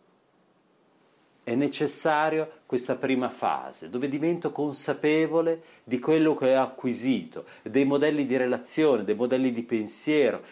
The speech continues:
delle convinzioni più profonde che si sono, eh, consolidate dentro di me, convinzioni per esempio rispetto alla vita, rispetto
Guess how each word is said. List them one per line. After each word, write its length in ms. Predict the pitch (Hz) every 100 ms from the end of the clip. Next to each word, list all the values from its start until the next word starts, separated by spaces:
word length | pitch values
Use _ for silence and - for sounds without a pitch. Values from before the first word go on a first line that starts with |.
| -
delle 320 | 117 147 147
convinzioni 1160 | - 165 135 151 147 - 156 175 160 101 80 - -
più 220 | - 180
profonde 920 | 170 156 - 147 170 160 98 80 67 - -
che 120 | - 123
si 180 | - 123
sono, 480 | - 160 143 117 -
eh, 1040 | - 117 120 117 113 117 110 64 82 90 107
consolidate 1040 | - 160 160 - 165 135 147 190 139 113
dentro 360 | 92 95 98 101
di 120 | 90
me, 260 | 92 90 80
convinzioni 540 | 147 147 156 - 190
per 140 | - 123
esempio 300 | 139 160 127
rispetto 580 | 120 - 131 131 123 - -
alla 280 | 127 131 120
vita, 420 | 147 190 - 101
rispetto 720 | 101 - 127 123 - 117